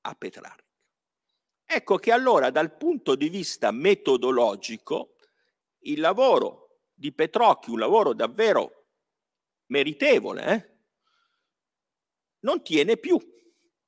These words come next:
Ecco perché allora ci sono stati, soprattutto in tempi recenti, cito Antonio Lanza, cito Federico Sanguineti,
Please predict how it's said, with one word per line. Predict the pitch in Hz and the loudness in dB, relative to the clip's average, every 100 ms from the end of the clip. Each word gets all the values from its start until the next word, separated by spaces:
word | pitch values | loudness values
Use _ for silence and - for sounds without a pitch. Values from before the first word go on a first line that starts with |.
| _ _ _ _ _ _ | _ _ _ _ _ _
Ecco | 339 - 165 | -2 2 0
perché | 156 151 - 170 | 0 -2 -2 2
allora | 147 170 175 135 123 | 2 2 2 2 -2
ci | 135 | -6
sono | - 208 160 | -6 -6 -4
stati, | - - 202 151 - - - _ _ _ _ _ _ _ | -8 -2 2 2 0 -12 -20 _ _ _ _ _ _ _
soprattutto | - 120 - 123 - 196 185 - | -10 -8 -6 -6 -6 -8 -6 -6
in | 123 - | -6 -4
tempi | 160 151 - 123 | -4 -4 -6 -6
recenti, | 120 139 - 262 127 104 _ - _ _ _ _ _ _ _ _ _ | -6 -6 -2 -2 -2 -10 _ -20 _ _ _ _ _ _ _ _ _
cito | - - 131 131 120 | -16 -10 -10 -4 -2
Antonio | 117 - 120 120 120 | -2 -2 -2 0 0
Lanza, | 143 180 143 113 - - 87 - _ _ _ _ _ | 2 2 0 -6 -14 -12 -12 -12 _ _ _ _ _
cito | - - 139 - 123 | -14 -10 -10 -4 -4
Federico | - 120 123 127 120 120 | -2 0 0 -2 -6 -6
Sanguineti, | - 117 120 117 117 165 143 123 - 104 98 | -2 -4 -4 -6 0 2 2 0 -10 -20 -20